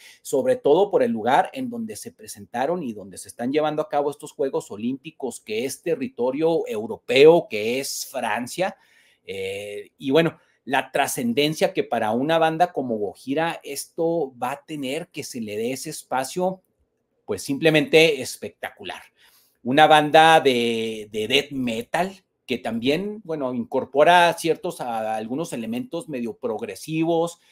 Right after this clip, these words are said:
ciertos indicios de groove metal. Gojira, hoy por hoy, una de las bandas que, pues, se perfilan a ser de las grandes, bueno, ya son de los grandes exponentes, pero creo yo con esto se les va a dar un impulso todavía más,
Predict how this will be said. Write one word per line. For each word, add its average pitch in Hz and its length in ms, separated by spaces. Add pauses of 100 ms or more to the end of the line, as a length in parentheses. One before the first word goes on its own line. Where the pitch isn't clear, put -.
(240)
ciertos 139 540
indicios 127 440
de 110 200
groove 135 340
metal. 123 580 (360)
Gojira, 139 580
hoy 147 160
por 151 220
hoy, 147 160
una 156 200
de 151 120
las 110 260
bandas 143 560
que, 110 380
pues, 107 180
se 123 160
perfilan 143 720
a 104 80
ser 127 240
de 156 160
las 107 300
grandes, 131 640
bueno, 127 200
ya 123 240
son 185 280
de 202 80
los 123 120
grandes 170 220
exponentes, 131 540
pero 107 260
creo 147 280
yo 151 220
con 151 160
esto 143 360
se - 100
les 107 180
va 117 100
a - 20
dar 143 160
un 147 100
impulso 139 560
todavía 135 460
más, 139 400